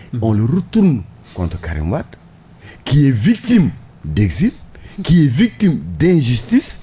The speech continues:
Speaker 2: qui est victime de répression de l'État, pour lui dire c'est lui le,
Speaker 1: Le responsable.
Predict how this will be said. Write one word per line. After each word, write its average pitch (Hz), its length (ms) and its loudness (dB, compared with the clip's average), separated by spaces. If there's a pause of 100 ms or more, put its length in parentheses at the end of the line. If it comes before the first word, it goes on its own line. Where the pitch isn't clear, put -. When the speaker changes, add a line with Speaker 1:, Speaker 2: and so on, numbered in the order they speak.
(260)
Speaker 2:
qui 185 200 4
est - 20 4
victime 165 500 2
de 135 140 2
répression 180 840 -2 (320)
de 92 220 -2 (380)
l'État, 92 360 -4 (380)
pour 98 140 -2
lui 90 100 -2
dire 95 180 -6
c'est - 280 -10
lui 76 180 -6
le, 69 180 -8 (540)
Speaker 1:
Le 147 80 -10
responsable. 127 460 -12